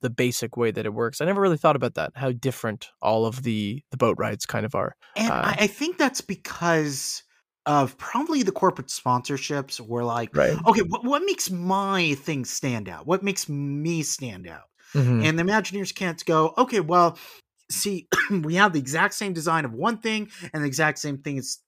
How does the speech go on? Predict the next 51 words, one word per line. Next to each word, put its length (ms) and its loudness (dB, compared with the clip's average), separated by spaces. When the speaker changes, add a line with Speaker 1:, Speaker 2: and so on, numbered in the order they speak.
Speaker 2:
design 320 2
as 180 -6
another 300 -2
thing." 240 -8
You 80 -4
can't 400 -10
do 220 -4
that. 200 -4
You 100 -6
have 140 2
to 80 -6
be 260 -6
like, 180 -2
"Well, 180 -4
see 300 -8
here, 760 2
this 160 2
is 100 -4
different 540 -4
because 320 -8
of 100 -18
this." 640 -2
And 300 -2
that 280 4
way 280 2
they 180 2
will 200 -2
know, 760 0
"This 240 4
is 140 -8
the 80 -16
Kraft 600 0
Foods 440 -4
boat 260 -4
ride. 320 -8
This 240 0
is, 60 -6
you 80 -6
know, 100 -2
but 260 -8
this 240 2
is 200 -4
the 80 -16
Mexico 520 -2
boat 220 -4
ride," 220 -14
and 180 -12
such 340 -4
like 140 -10
that. 320 0
Speaker 1:
Mm. 80 -10